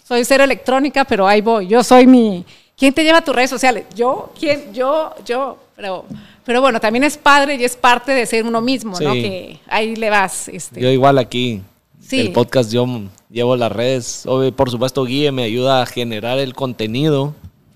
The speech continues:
Speaker 1: Ya.
Speaker 2: que a compartir, pero es uno el
Speaker 1: Sí.
Speaker 2: que está.
Speaker 1: De
Speaker 2: Si se me olvida subir algo, no, nadie me va a recordar y soy yo, ¿verdad?
Speaker 1: Sí, no, pero eso también,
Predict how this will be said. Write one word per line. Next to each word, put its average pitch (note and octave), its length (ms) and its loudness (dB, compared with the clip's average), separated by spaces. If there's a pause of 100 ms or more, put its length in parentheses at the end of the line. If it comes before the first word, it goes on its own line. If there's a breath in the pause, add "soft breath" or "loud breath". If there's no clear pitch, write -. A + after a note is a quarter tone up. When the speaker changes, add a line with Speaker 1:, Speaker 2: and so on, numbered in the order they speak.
(300)
Speaker 1:
Ya. G3+ 60 -10
Speaker 2:
que C#3 80 -2
a A2 100 -4
compartir, C3 640 -2
pero E3 400 4 (100)
es A#2 220 -2 (480)
uno B2+ 160 -2
el B2 80 -4
Speaker 1:
Sí. A2+ 60 -4
Speaker 2:
que F#2+ 80 -4
está. A2+ 360 -8 (280 loud breath)
Speaker 1:
De - 160 -4
Speaker 2:
Si - 60 0
se D3+ 40 4
me D3 120 2
olvida E3 260 4
subir D3+ 280 2
algo, E3+ 460 2 (340)
no, A#2+ 520 -8 (200)
nadie C#3+ 200 -2
me C3+ 100 -2
va B2+ 40 0
a C3 40 0
recordar C3+ 480 0
y D3+ 60 -2
soy B2 200 -2
yo, D3+ 200 -2
¿verdad? G2 180 -16 (180)
Speaker 1:
Sí, C#4 180 -2
no, D4 120 2 (180)
pero A3+ 160 -2
eso C4 160 -6
también, B3+ 320 -2